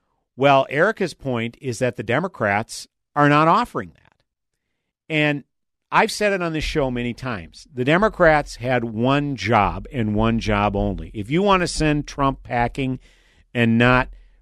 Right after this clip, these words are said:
be reelected, okay, you just don't come off as patently insane. As long as you do that,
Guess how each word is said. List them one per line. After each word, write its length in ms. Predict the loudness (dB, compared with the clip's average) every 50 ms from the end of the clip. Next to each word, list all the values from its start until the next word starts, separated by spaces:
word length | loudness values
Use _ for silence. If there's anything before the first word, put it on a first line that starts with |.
| _ _
be 140 | _ 0 2
reelected, 680 | 4 6 6 6 6 4 4 2 0 -2 -6 -6 -6 -8 _ _ _ _ _ _ _ _ _ _ _ _ _
okay, 380 | -8 0 2 2 2 2 0 -4 _ _ _ _ _ _
you 140 | -6 -6 -6
just 480 | -2 2 2 2 2 2 -2 -10 -14 -18 -20 _ _ _ _ _ _ _ _ _ _ _ _ _ _ _ _ _ _ _ 2
don't 320 | 4 4 4 2 -2 -8
come 240 | -4 -2 0 2 2
off 320 | 2 2 0 -2 -4 -8 _
as 160 | -14 -14 -14 -12
patently 680 | -12 -4 -2 -2 -2 -2 -4 -8 -4 -4 -4 -4 -4 -8
insane. 600 | -10 -10 -8 -8 -6 -6 -6 -8 -8 -14 -20 _ _ _ _ _ _ _ _ _ _ _ _ _ _
As 200 | -2 -2 2 2
long 240 | 4 4 4 4 2
as 140 | 0 0
you 60 | -2 -2
do 260 | 0 2 2 2 2
that, 520 | 4 4 4 4 2 -2 -6 -14 -18 -20